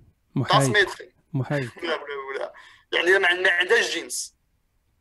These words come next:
Speaker 2: وكتجي انت وكت-، وكتدخلها، كتشوفها بعيون ديال الاثاره،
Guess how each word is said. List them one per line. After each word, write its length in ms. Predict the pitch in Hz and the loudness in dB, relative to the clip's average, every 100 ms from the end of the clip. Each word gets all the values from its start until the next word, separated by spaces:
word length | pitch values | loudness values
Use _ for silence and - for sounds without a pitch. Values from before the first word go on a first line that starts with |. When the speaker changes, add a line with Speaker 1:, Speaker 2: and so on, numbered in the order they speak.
| _ _ _ | _ _ _
Speaker 2:
وكتجي 440 | 359 220 - - | -2 2 2 0
انت 160 | 220 - | -2 2
وكت-، 460 | 262 247 - 247 - | 4 4 2 -6 -6
وكتدخلها، 680 | 208 226 226 - - 233 | -6 -4 -4 -4 0 2
كتشوفها 400 | 247 240 - 226 | 2 -2 -4 -4
بعيون 400 | 175 190 233 247 | 0 0 2 0
ديال 160 | 202 202 | 0 0
الاثاره، 640 | 202 190 175 151 - - | -2 -2 0 0 -2 -10